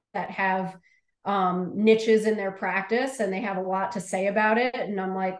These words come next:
I, I just, it's such a general platform for you to post anything that I don't post anything, because I'm like, I don't know what to say about anything <laughs> when I'm,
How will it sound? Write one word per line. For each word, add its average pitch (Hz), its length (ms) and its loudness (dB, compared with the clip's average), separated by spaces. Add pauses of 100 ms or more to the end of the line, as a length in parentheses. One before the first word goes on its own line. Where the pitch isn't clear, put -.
I, 196 340 -4
I 190 40 0
just, 190 440 -6
it's - 240 -6
such 240 200 2
a 220 440 2 (600)
general 226 560 4 (260)
platform 226 640 -2
for 208 220 -8
you 202 120 -8
to 175 60 -6
post 202 380 -4
anything 254 640 -2
that 214 180 2
I 190 340 0
don't 196 260 -4 (100)
post 190 200 -4
anything, 185 460 -2
because 185 480 -2
I'm 190 160 -2
like, 190 260 -4 (640)
I 190 180 0
don't 262 220 0
know 254 120 -2
what 240 140 2
to 226 100 -2
say 247 640 0
about 196 400 0
anything 269 680 0
<laughs> - 1200 -8
when 302 160 2
I'm, 254 180 0